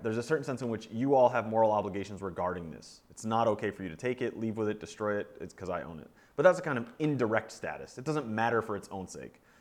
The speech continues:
So the kind of moral status that everyone in these debates cares about is a kind of direct moral status. And more specifically, what the, um,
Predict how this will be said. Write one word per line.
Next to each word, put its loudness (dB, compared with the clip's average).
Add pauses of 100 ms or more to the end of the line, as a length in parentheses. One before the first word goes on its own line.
(140)
So -6
the 6
kind 0
of 0
moral 2
status 2
that -8
everyone 0
in -2
these -6
debates -4
cares 0
about -4
is -10
a -8
kind -10
of -14
direct -6
moral -6
status. -4 (720)
And 0
more 8
specifically, 0 (1200)
what 6
the, 0
um, 2